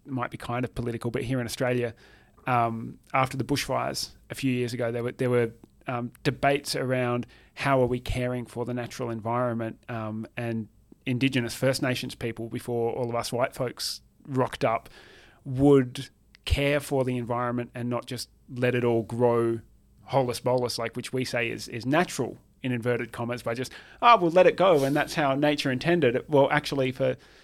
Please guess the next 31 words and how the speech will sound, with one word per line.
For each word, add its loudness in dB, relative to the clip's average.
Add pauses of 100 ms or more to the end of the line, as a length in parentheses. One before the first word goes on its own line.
(120)
potentially 2
for -4
tens 0
of -2
thousands -2
of -4
years 4
before 0 (100)
we 2
got 2
here, -6 (420)
First 4
Nations 2
people -4
were 2
caring 2
for -6
their -2
environment -4
and -6
thinning -2
forests -4
and, -6 (120)
and -2
this 0
kind -4
of -10
thing. -6 (520)
So, 6 (600)
like, -4
who, 6